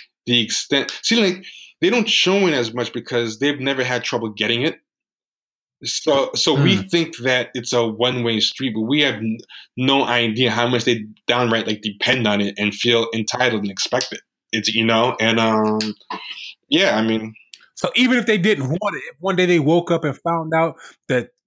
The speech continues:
Speaker 2: there was no way that they could have it because it just wasn't gonna happen, you think that would cause some type of
Speaker 1: They will, they will
Speaker 2: physical
Speaker 1: never not want it.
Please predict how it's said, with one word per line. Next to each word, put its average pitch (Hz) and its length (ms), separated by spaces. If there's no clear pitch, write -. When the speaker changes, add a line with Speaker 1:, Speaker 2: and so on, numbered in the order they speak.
Speaker 2:
there 147 100
was 120 180
no 160 180
way 165 200
that 147 120
they 156 100
could 120 220
have 160 240
it 165 100
because 135 540
it 131 160
just 135 180
wasn't 127 280
gonna 117 180
happen, 156 420
you 151 100
think 147 160
that 151 100
would 143 160
cause 160 260
some 147 140
type 156 300
of 135 240
Speaker 1:
They - 560
will, 185 320
they 156 160
will 185 80
Speaker 2:
physical 170 240
Speaker 1:
never 196 200
not 107 180
want 107 200
it. 90 80